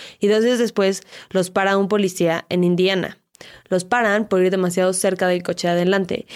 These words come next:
Y en el coche iban él y su papá. Me imagino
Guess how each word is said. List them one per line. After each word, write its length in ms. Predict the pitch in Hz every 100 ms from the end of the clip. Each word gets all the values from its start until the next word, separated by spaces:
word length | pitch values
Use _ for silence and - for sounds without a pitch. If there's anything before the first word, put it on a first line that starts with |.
| - -
Y 80 |
en 80 | 185
el 200 | 185 175
coche 640 | 277 269 - 180 165 - _
iban 400 | 190 175 170 - _ -
él 280 | 175 - -
y 80 | 175
su 100 | -
papá. 300 | 196 294 262 _ _ - _ _ _ _ _
Me 80 | 208
imagino 800 | 220 233 - 302 277 196 196